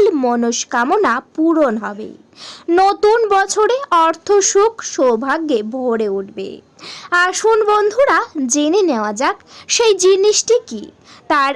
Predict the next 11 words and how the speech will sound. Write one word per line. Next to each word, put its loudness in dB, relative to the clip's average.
আগে 0
বলি 2
বন্ধুরা, 2
আপনাদের 0
কাছে -2
একটি -2
অনুরোধ, -2
আপনারা 0
ভিডিওটা 2
পুরো 4
দেখুন, -2